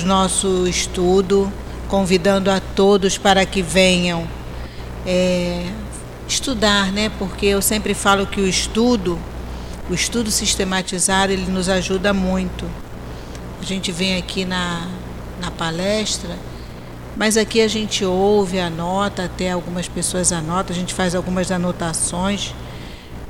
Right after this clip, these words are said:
mas no estudo é diferente. Ali a gente pode perguntar, tirar, tirar nossas dúvidas,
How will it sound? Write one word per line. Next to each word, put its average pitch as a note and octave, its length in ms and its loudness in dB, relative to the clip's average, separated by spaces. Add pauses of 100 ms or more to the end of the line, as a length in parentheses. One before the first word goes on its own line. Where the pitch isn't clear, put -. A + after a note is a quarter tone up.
(200)
mas F#3 260 2
no G3 100 0
estudo F#3+ 380 0
é G3 80 4
diferente. F#3 880 -2 (840)
Ali F3+ 520 0
a G3 120 2
gente F#3 320 -2
pode F#3+ 360 0 (220)
perguntar, F3+ 800 0
tirar, F3 400 -2 (280)
tirar F3+ 300 0
nossas F3 460 0
dúvidas, F#3+ 880 0